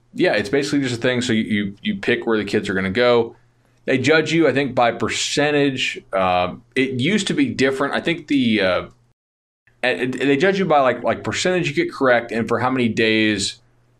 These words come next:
you were correct on it. So you don't get a whole lot of points, obviously, if you, if you flip the pick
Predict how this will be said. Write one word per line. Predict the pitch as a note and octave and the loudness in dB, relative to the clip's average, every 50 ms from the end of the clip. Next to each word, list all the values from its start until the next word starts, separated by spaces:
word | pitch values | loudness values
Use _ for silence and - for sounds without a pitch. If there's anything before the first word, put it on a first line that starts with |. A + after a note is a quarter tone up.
| _ _ - | _ _ -2
you | A#2 A#2+ | 0 0
were | A#2 A2+ | 0 0
correct | A2+ - - G#2 G2 F#2 F#2+ | -2 0 0 0 0 0 -2
on | F2 D#2+ E2 | -4 -6 -6
it. | E2 | -4
So | - - | -2 0
you | G#2+ A#2 | 2 2
don't | C#3 E3+ F3+ | 2 2 2
get | F3 E3 | 0 0
a | C3 | 0
whole | A#2+ C#3+ D3 | 2 2 4
lot | D3 C#3 B2 | 4 4 2
of | - - | 0 0
points, | - A#2+ A#2 A2+ G#2+ G2+ - - - - | 0 0 0 0 0 -2 -4 -6 -2 0
obviously, | G2+ G2+ G2+ G2 G2 - G#2 F#2+ | 0 0 0 0 -2 -2 -2 -2
if | G2 G#2 | -2 -4
you, | G2+ G2+ G2+ G2 | -4 -4 -4 -6
if | G2 F#2 - | -6 -6 -4
you | G2 F#2+ | -4 -4
flip | - - A#2 A2 A2+ - | -2 -2 -4 -4 -4 -6
the | G2 | -8
pick | - - G#2+ G2+ G2+ G2 - | -4 -2 -2 -2 -2 -4 -10